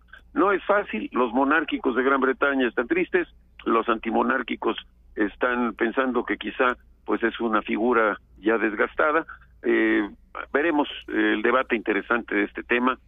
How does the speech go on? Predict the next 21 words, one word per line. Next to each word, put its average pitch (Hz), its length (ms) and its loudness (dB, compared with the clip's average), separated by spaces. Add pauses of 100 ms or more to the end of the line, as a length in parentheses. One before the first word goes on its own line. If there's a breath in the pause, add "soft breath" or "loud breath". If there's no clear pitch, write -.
(260)
y, 117 140 0
pues, 107 360 0
eh, 104 200 0
lo 110 140 0
que 120 120 0
sí 135 140 0
podemos 123 320 0
decir 139 340 0 (520)
siendo 127 260 2
una 120 120 2
mujer 117 360 0 (100)
que 113 160 2
reconoció 107 800 0
el 98 100 0
valor 110 380 2
de 101 100 -2
la 92 100 -4
historia, 113 420 0
de 95 100 -2
su - 100 -10
responsabilidad, 107 720 -2